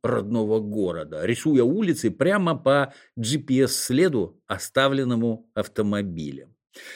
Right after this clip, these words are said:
Через пару лет первая версия приложения Free Map Israel вышла на просторы интернетов и крайне удачно попала в самое начало мобильного бума.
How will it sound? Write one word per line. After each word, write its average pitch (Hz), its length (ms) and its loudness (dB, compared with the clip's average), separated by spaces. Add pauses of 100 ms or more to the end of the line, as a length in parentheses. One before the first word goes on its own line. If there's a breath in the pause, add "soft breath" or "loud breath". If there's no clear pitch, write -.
(200 loud breath)
Через 117 280 0
пару 120 300 4
лет 196 300 2
первая 143 420 4
версия 123 440 4
приложения 120 800 2
Free 175 520 0
Map 123 460 0 (100)
Israel 135 720 2 (100)
вышла 202 460 4
на 165 120 -2
просторы 123 640 0
интернетов 92 960 -2 (240 soft breath)
и - 60 -12
крайне 110 580 2
удачно 147 800 0
попала 113 480 -2
в - 80 -12
самое 196 480 -2
начало 139 500 0
мобильного 92 840 -2
бума. 78 760 -4